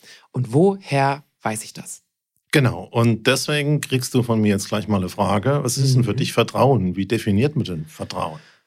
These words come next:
Speaker 2: Wie,
Speaker 1: Ah.
Speaker 2: wie findet man denn Vertrauen?
Speaker 1: Ah, du startest mit den ganz, mit den ganz einfachen, mit den ganz einfachen Fragen. Also eine wissenschaftliche Definition habe ich nicht. Ich gehe davon aus, die hast du mitgebracht. Ähm, ich würde mal,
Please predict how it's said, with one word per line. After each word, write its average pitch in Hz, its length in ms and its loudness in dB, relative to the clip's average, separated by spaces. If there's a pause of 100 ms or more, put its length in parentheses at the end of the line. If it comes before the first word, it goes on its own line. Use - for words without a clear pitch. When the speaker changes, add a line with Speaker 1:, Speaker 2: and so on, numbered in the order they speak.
(140)
Speaker 2:
Wie, 98 140 0
Speaker 1:
Ah. 92 260 -4
Speaker 2:
wie 104 100 2
findet 151 420 0
man 98 80 -8
denn - 140 -16
Vertrauen? - 480 -12
Speaker 1:
Ah, 131 100 -4
du 131 40 0
startest 143 400 -2
mit 135 120 -2
den 123 100 -2
ganz, 175 360 2
mit 131 120 -2
den 123 140 2
ganz 175 260 2
einfachen, 120 720 -4
mit 123 100 -8
den 127 140 0
ganz 151 200 0
einfachen 120 400 -6
Fragen. - 380 -12 (340)
Also 139 220 0
eine 135 500 0
wissenschaftliche 175 600 0
Definition 135 720 -2
habe 143 160 2
ich 190 100 -4
nicht. 190 220 0
Ich - 40 -20
gehe 135 120 0
davon 131 200 -2
aus, - 200 -6
die 123 120 -6
hast 123 240 -8
du 127 140 0
mitgebracht. 185 920 -2 (640)
Ähm, 143 440 2
ich 131 240 0
würde 190 200 4
mal, 170 380 4